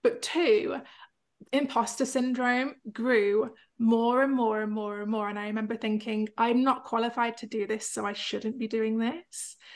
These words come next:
And I mean, it helped that I didn't enjoy it anyway. So I did, like, transition <laughs> into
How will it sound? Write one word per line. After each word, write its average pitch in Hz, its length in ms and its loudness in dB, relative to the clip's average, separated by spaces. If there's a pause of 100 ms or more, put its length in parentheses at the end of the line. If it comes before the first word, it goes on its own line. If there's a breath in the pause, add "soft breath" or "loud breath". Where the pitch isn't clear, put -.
(340 loud breath)
And 277 120 4
I 339 40 6
mean, 339 140 8
it 294 100 4
helped 302 240 4
that 277 100 2
I - 80 4
didn't 233 220 4
enjoy 220 260 2
it 220 100 0
anyway. 208 360 -4 (160 soft breath)
So 262 160 4
I 254 80 6
did, 277 280 6
like, 262 200 2
transition 233 880 0
<laughs> - 260 0
into 262 680 4